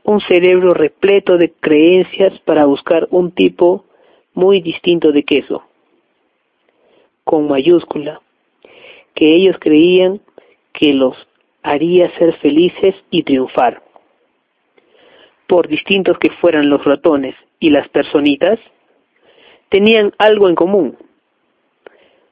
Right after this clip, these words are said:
Todas las mañanas se ponían su chandal y sus zapatillas deportivas. Salían de sus casitas y se precipitaban sonriendo hacia el laberinto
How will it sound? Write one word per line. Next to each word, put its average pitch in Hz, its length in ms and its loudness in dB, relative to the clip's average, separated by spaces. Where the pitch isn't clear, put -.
Todas 147 280 2
las 131 160 -4
mañanas 156 520 -2
se 156 100 -2
ponían 156 440 0
su 156 140 0
chandal 156 580 -2
y 175 100 -16
sus - 120 -18
zapatillas 165 540 0
deportivas. 143 580 -2
Salían 160 400 2
de 151 100 0
sus 139 160 -4
casitas 180 580 -2
y 185 140 -2
se 165 140 0
precipitaban 170 800 -2
sonriendo 165 840 0
hacia 151 320 -2
el 143 60 2
laberinto 156 720 0